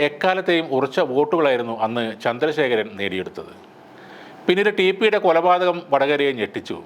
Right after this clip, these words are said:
തുടർന്ന് നടന്ന രണ്ട് തെരഞ്ഞെടുപ്പുകളിലും ടി പി വധവും അമ്പത്തൊന്ന് വെട്ടും പ്രധാന പ്രചരണായുധമായിരുന്നു.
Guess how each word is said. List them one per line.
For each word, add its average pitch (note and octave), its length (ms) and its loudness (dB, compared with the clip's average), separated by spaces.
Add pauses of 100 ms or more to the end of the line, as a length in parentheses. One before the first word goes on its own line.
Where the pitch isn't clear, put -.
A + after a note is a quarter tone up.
(600)
തുടർന്ന് E3 280 2
നടന്ന D#3 220 2 (220)
രണ്ട് D#3+ 220 0 (120)
തെരഞ്ഞെടുപ്പുകളിലും B2+ 680 0 (120)
ടി B2 100 -2 (100)
പി E3+ 180 2
വധവും G#2 320 0 (140)
അമ്പത്തൊന്ന് D3 500 -2
വെട്ടും G#2 260 -4 (160)
പ്രധാന B2+ 320 0 (160)
പ്രചരണായുധമായിരുന്നു. G2+ 960 -4